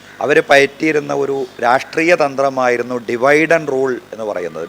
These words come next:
ഭിന്നിപ്പിച്ചു ഭരിക്കുക. ഈ ഭിന്നിപ്പിച്ചു ഭരിക്കുക എന്നൊരു ബ്രിട്ടീഷുകാരൻ്റെ ആശയമാണ്, അതല്ലെങ്കിൽ സാമ്രാജ്യത്വത്തിൻ്റെ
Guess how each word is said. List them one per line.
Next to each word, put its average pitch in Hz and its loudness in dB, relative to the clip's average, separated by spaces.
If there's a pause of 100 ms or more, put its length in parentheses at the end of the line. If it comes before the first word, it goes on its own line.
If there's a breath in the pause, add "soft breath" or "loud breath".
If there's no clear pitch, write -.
ഭിന്നിപ്പിച്ചു 156 -4
ഭരിക്കുക. 85 -10 (720 loud breath)
ഈ 139 -2
ഭിന്നിപ്പിച്ചു 196 0
ഭരിക്കുക 170 2 (160)
എന്നൊരു 160 -2
ബ്രിട്ടീഷുകാരൻ്റെ 151 0
ആശയമാണ്, 127 -4
അതല്ലെങ്കിൽ 127 -6 (120)
സാമ്രാജ്യത്വത്തിൻ്റെ 139 -4